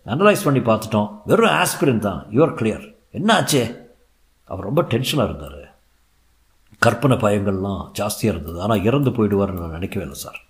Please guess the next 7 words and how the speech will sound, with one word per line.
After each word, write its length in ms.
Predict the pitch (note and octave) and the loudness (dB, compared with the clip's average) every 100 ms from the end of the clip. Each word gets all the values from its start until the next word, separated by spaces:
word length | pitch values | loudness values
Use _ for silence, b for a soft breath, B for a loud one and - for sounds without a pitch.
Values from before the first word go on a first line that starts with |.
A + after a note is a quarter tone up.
| _ | _
"போயிட்டாரு." 540 | - G#3+ - A2+ - - - _ _ _ _ _ _ _ _ _ _ _ _ _ _ _ - | 4 4 4 -2 -4 -10 -20 _ _ _ _ _ _ _ _ _ _ _ _ _ _ _ 2
ஃபோனை 220 | D#3 C3 | 4 4
வைத்ததும் 380 | A#2 B2 B2 G2 | 0 0 0 0
வசந்த், 360 | - A2+ - - | 0 -2 -6 -6
"பாஸ், 600 | G#2 A#2 - - - _ | -2 -2 -2 -8 -16 _
கை 180 | F#2+ D3 | 0 2
கொடுங்க, 440 | C3+ G2 D#2+ - | 2 0 -4 -10